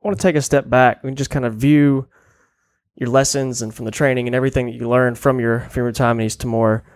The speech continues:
and seeing this country in extreme poverty and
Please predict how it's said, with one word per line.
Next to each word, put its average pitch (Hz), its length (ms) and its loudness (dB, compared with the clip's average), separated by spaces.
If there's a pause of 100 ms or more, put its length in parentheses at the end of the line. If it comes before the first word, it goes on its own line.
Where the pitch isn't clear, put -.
(140)
and 113 120 -8
seeing 127 260 2
this 117 180 -4
country 123 280 -2
in 110 60 -2
extreme 113 340 -4
poverty 117 560 2
and 107 300 -4